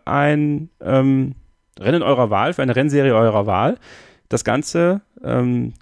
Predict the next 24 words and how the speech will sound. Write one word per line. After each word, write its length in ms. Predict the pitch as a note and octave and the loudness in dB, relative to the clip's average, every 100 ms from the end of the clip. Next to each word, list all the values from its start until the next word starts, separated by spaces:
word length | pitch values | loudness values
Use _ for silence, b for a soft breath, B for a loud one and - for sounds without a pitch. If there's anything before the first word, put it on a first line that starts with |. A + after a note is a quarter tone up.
| - | -2
gibt's 260 | B2 - | -2 -2
dann 160 | - A2+ | -2 0
nach 200 | A2+ A#2+ | 0 -2
dem 120 | B2+ | -4
großen 300 | G#2+ A#2+ C3 | -6 -6 -6
Preis 240 | - A#2 - | -2 -4 -4
von 120 | A2 | -10
Italien 400 | G#2 A2+ A2 G#2 | -4 -2 0 0
in 120 | A2 | 0
Monza. 480 | G#2+ C#3 - F#3+ D#4+ _ _ - | 0 0 0 -4 -4 _ _ -20
Und 500 | - C#3 C#3+ C#4 - | -4 2 2 0 -4
den 120 | B2 B2 | -6 -2
Hauptpreis, 560 | G3+ - G#2+ G#2 G#2 | -2 -2 -2 -2 -4
die 140 | A2 - | -10 -12
zweitausend 800 | - A#2+ F3 - A2+ A2 G#2+ - | -6 -2 -2 -2 -2 -2 -4 -2
Euro 500 | G2+ G#2 F#2+ F2+ - _ | 0 2 0 -2 -6 _
als 240 | - G#2+ - | -6 -4 0
Gutschein, 500 | C#3+ - G2 F2 F2 | 0 0 -2 -2 -6
bekommt 380 | - B2 B2+ | -6 -4 -2
ihr 60 | A2 | -2
dann 160 | G#2+ G#2+ | -2 0
nach 220 | B2 - | -2 -2
dem 200 | C#3 B2 | -4 -2
Saisonfinale 880 | A2+ A2+ C3+ C#3 A#2 A2+ A2+ A#2+ | -2 0 -2 0 0 2 2 0